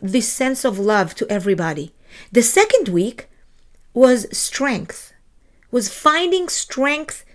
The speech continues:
within us that we can help others, and finding strength in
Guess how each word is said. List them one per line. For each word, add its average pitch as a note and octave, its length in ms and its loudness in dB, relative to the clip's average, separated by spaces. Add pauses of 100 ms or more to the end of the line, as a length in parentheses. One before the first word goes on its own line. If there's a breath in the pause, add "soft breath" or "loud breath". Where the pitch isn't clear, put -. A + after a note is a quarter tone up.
(420)
within B3+ 460 2
us D4+ 640 0
that A#3 200 2
we A#3 120 0
can G#3 300 -2 (100)
help C4+ 400 2
others, E4 480 2 (880)
and C#4 160 4
finding F4 440 2
strength D#4+ 520 -2
in B3+ 160 0